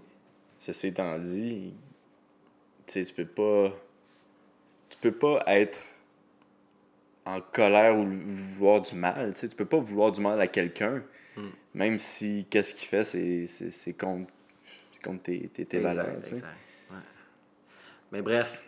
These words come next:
Speaker 2: pour l'instant, euh, là, il semble, il semble s'en remettre.
Speaker 1: Ouais,
Speaker 2: On
Speaker 1: t'as-tu
Speaker 2: va
Speaker 1: eu
Speaker 2: lui
Speaker 1: des
Speaker 2: con-,
Speaker 1: nouvelles, toi,
Speaker 2: on va lui
Speaker 1: ou, euh ?
Speaker 2: souhaiter le, le, le mieux. Euh, ben, euh,
Speaker 1: Je sais que j'avais entendu parler qu'il commençait lent-, tranquillement à parler.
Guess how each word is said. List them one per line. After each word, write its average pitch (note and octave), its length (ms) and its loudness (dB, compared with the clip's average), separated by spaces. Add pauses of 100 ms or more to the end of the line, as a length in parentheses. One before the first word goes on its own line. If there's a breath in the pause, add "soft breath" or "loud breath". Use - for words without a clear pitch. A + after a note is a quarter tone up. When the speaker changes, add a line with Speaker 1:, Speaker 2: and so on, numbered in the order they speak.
(140)
Speaker 2:
pour G#2 120 -6
l'instant, G#2 480 -6
euh, F#2+ 320 -4
là, F#2+ 100 -4
il F#2+ 80 -4
semble, G2+ 380 -4
il F2+ 40 -12
semble G2 220 -6
s'en F#2+ 220 -6
remettre. G#2+ 340 -4 (220)
Speaker 1:
Ouais, A2+ 140 0
Speaker 2:
On C3+ 40 2
Speaker 1:
t'as-tu - 100 -2
Speaker 2:
va G3+ 100 0
Speaker 1:
eu G#3 60 2
Speaker 2:
lui A#3 60 4
Speaker 1:
des G3 80 8
Speaker 2:
con-, D#3+ 60 8
Speaker 1:
nouvelles, D3 300 4
toi, - 180 -4
Speaker 2:
on G3+ 160 -2
va A2+ 80 2
lui A2+ 120 2
Speaker 1:
ou, G#2+ 40 4
euh ? G2+ 60 4
Speaker 2:
souhaiter G#2 240 -2
le, G2 300 -2 (720)
le, G2+ 60 -12
le F#2 120 -6
mieux. G2 260 -6 (120)
Euh, G#2 520 -2 (680)
ben, A#2+ 340 4
euh, A2 280 6 (520 loud breath)
Speaker 1:
Je - 100 -14
sais C#3 60 0
que A2+ 200 4
j'avais G2 160 0
entendu G2 280 -4
parler A2+ 200 0
qu'il - 240 -16
commençait G2+ 640 0
lent-, G#2 340 0
tranquillement G2+ 560 -6
à G2+ 60 -4
parler. F#2+ 580 -4